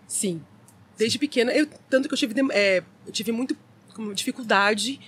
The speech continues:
pra poder começar a escrever em português. Porque eu pensando, "Meu, você escreve em inglês, escreve em português."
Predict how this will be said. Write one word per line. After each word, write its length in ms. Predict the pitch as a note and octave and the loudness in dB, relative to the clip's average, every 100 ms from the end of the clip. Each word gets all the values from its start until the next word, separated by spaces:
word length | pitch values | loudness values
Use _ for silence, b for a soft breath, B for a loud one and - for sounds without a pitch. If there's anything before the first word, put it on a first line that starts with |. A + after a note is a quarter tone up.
| B B B | B B B
pra 120 | - A3+ | -2 2
poder 240 | A#3+ B3 | 2 4
começar 280 | C4+ B3+ C4+ | 2 2 0
a 20 | |
escrever 240 | - B3 | 0 -2
em 60 | A#3 | -2
português. 520 | A#3 A#3 A3 F3 D#3+ | -2 -4 -4 -4 -4
Porque 120 | - | -6
eu 40 | - | -6
pensando, 180 | A#3+ D#4 | -2 -2
"Meu, 200 | G#4 C#4 | 0 -2
você 100 | E4 | -4
escreve 300 | - G4 - | -8 -6 0
em 40 | |
inglês, 360 | C4+ A3 D#4+ D4 | 2 2 0 -4
escreve 300 | - A#3+ E4+ | -2 -2 -2
em 40 | |
português." 800 | F#4+ - F#4+ C4 C4+ C4+ - | -4 -6 -4 -2 -4 -4 -8